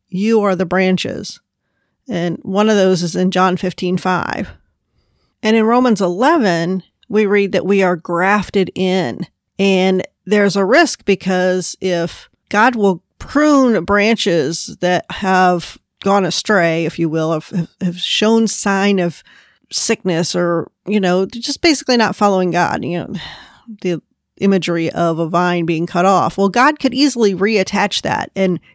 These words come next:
graft the original vine back in. And when he cut those off, he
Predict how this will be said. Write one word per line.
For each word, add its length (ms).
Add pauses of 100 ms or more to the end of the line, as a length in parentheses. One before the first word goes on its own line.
graft 580 (300)
the 100
original 680
vine 540 (360)
back 320
in. 500 (1120)
And 500
when 220
he 140
cut 340
those 420
off, 540
he 640